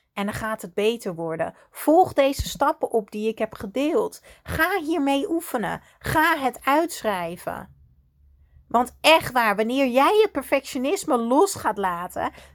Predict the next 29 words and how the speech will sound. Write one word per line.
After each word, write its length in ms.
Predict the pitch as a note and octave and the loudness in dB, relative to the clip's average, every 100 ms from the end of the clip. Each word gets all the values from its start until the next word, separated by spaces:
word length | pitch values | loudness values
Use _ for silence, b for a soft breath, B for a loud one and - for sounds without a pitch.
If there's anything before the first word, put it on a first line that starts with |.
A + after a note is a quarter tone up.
| - | -8
krijg 460 | - C4+ D4+ D4+ | 2 4 4 2
je 120 | C4 B3 | -2 0
meer 520 | A3 A#3 C#4+ F4 - | 2 2 4 4 2
energie. 800 | B3 B3 A#3+ G#3+ A#3+ A3 F3 - _ | 2 2 0 -4 -6 -6 -8 -14 _
Dat 300 | F#3+ C4 D#4 | 2 4 4
ten 120 | C#4+ | -2
eerste, 300 | - C#4 - | 0 -2 -2
je 60 | A3 | -4
krijgt 180 | A#3+ | -2
meer 360 | A#3 B3 D4+ D#4 | -2 2 4 4
energie. 640 | C4 C4 A#3+ A3 B3+ - B B | 4 2 0 -2 -6 -8 B B
Je 100 | G3+ | -8
gaat 180 | B3+ A#3 | -4 -2
meer 300 | A3+ D4 F4 | 0 2 2
zelfvertrouwen 800 | - D4+ A4+ - - G#3+ F#3+ F#3 | 2 4 4 2 -8 -4 -4 -4
krijgen, 380 | - F#3 G#3 G3+ | -6 -8 -4 -2
meer 200 | B3+ C4+ | -2 0
positiviteit 1040 | D#4+ G#4+ A#4 A#4 - A3+ G#3 A3 F#3 F#3 | 6 6 6 -2 -10 -10 -6 -4 -4 -6
ervaren. 760 | - F3 - D#3+ D#3+ E3+ F3 - b b b _ | -12 -12 -8 -6 -6 -6 -8 -10 b b b _
En 360 | A#3 C4 A#3+ - | -2 -2 -2 -8
je 120 | F#3+ | -8
gaat 260 | - G#3 G3+ | -4 -4 -2
vooral 500 | - G#3+ A#3 C4+ - | 2 6 6 6 0
een 140 | A#3+ | -6
veel 520 | - - A3+ B3 A#3+ - | -8 2 6 6 4 0
lichter 760 | F3 F#3 G3 C4 - - G#3 | -2 4 6 4 0 0 0
leven 400 | F#3 G#3+ B3 G#3 | 2 2 0 -2
krijgen. 500 | - E3+ D#3+ E3+ E3+ | -8 -10 -8 -8 -6
Want, 240 | F3 F3 | -4 -4